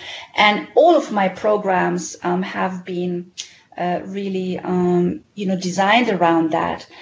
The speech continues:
And it allows me also now to serve people across the globe, uh, from so many countries, including the African continent.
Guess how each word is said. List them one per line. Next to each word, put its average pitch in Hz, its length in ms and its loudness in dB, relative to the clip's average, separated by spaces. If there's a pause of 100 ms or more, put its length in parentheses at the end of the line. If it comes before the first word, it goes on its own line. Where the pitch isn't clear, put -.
(300)
And 180 400 4
it 190 180 0
allows 190 400 4
me 185 100 -2
also 180 260 -2
now 180 200 2
to 190 100 -8
serve 180 400 -2
people 175 260 -4
across - 680 -2
the - 180 -6
globe, 165 460 2 (400)
uh, 170 320 0
from 185 220 -6
so 220 200 0
many 190 180 4
countries, 180 480 0
including 185 720 2
the 175 100 2
African 175 380 -2
continent. 165 800 0